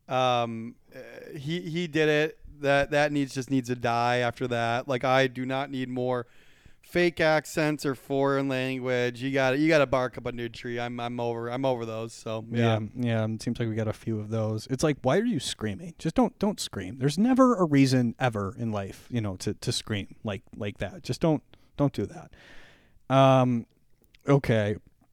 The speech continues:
Speaker 2: So, yeah, I thought the intros, were there any good ones? Were there any intros you liked? I can't think of any I liked. I, I, I, I, I don't know.
Speaker 1: I honestly can't think of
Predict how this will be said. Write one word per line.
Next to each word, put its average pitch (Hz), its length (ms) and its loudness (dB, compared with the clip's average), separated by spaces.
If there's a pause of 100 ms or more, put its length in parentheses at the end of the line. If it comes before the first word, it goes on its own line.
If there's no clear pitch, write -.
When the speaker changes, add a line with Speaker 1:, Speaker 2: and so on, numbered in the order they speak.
(360)
Speaker 2:
So, - 120 6
yeah, 147 240 10
I 165 120 10
thought 202 200 8
the 156 100 6
intros, 135 280 8
were 156 240 8
there 277 160 6
any 330 140 4
good 127 320 2
ones? 233 460 2 (300)
Were 156 100 0
there 208 60 4
any 254 160 4
intros 208 280 4
you 117 180 2
liked? - 560 -10 (1160)
I 151 120 -6
can't 190 240 -2
think 139 160 0
of 120 100 0
any 131 180 2
I 104 120 -6 (120)
liked. 131 640 -2
I, 123 60 0
I, 131 60 2 (1000)
I, 135 60 -8
I, 123 440 -4
I 127 40 0
don't 113 160 -2
know. 113 100 0
Speaker 1:
I 180 200 6 (140)
honestly 208 460 2
can't 185 420 0
think 160 240 0
of 156 140 2